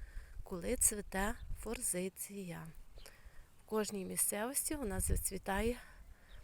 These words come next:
в різний період, то ми орієнтуємося по форзиції.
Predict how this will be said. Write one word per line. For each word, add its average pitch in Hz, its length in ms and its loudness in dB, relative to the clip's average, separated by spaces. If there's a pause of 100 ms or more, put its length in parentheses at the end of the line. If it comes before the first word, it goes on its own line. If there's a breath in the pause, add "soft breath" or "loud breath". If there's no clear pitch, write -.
(200 loud breath)
в - 40 -2
різний 196 300 0
період, 214 520 4 (1040 loud breath)
то 208 120 -8
ми 208 220 2 (520 loud breath)
орієнтуємося 240 800 6 (200)
по 226 140 2
форзиції. 190 880 -2